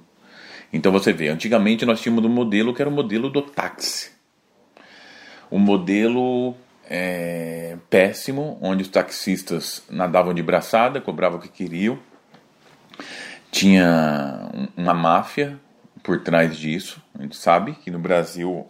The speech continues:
a máfia do transporte é muito grande. E, de repente, chega o Uber,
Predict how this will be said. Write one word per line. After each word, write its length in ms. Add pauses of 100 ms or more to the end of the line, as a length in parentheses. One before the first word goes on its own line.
(100)
a 140
máfia 500
do 120
transporte 640
é 40
muito 300
grande. 420 (1900)
E, 1300 (440)
de 160
repente, 380
chega 220
o 160
Uber, 300